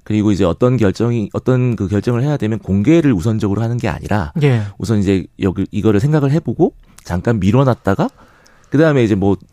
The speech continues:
Speaker 2: 음.
Speaker 1: 이제 버틸 수 없으면 그때 뭐 공개한다거나 이런 경우가
Speaker 2: 예.
Speaker 1: 매번 있었던 건 아니어도
Speaker 2: 음.
Speaker 1: 그러니까 몇 건이 그런 경우가 보였다는 거죠.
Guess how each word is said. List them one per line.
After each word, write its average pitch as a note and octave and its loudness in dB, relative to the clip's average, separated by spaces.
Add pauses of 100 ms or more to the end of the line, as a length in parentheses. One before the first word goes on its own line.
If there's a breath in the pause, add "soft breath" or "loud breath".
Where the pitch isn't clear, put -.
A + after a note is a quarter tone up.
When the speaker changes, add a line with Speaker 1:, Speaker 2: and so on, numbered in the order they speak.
Speaker 2:
음. C#3 0
Speaker 1:
이제 - -2
버틸 F#3 2
수 E3 0
없으면 A#2 -2
그때 G#2+ -2
뭐 E2+ -2
공개한다거나 F2+ -2
이런 D#3 2
경우가 E2+ -2 (100)
Speaker 2:
예. C3 0
Speaker 1:
매번 B2 2
있었던 B2+ -4
건 C3+ -2
아니어도 D2+ -6
Speaker 2:
음. B2+ -4
Speaker 1:
그러니까 G#2+ -2 (260)
몇 G#2+ -2
건이 D#3 2
그런 A#2+ 0
경우가 G2 0
보였다는 F#2+ -2
거죠. D#2 -6